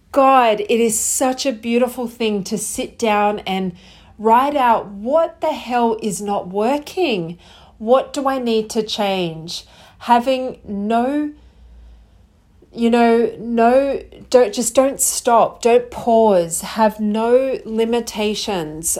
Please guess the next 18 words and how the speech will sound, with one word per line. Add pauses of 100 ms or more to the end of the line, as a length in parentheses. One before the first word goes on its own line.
(100)
on, (120)
on
your
dreams,
on (200)
how
it's
going
to
happen.
Think
about
that
later, (320)
but
just
for
now,